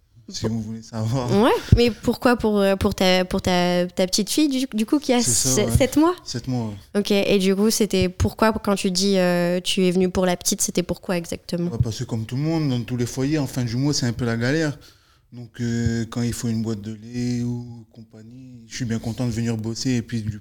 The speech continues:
Speaker 1: pouvoir lui acheter. Pour son plaisir à elle, si c'est un jouet ou un truc comme ça.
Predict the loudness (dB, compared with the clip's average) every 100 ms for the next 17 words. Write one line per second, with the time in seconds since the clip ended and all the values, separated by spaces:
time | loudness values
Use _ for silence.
0 | -10 -12 -12 -14 -20 -20 _ -20 _ _
1 | -16 -8 -6 -2 -2 0 0 0 0 0
2 | -2 -8 -16 _ _ _ _ -20 -20 -16
3 | -10 -4 -2 -2 -2 -2 -4 -4 -2 -2
4 | -2 -6 -10 -18 -18 -18 -16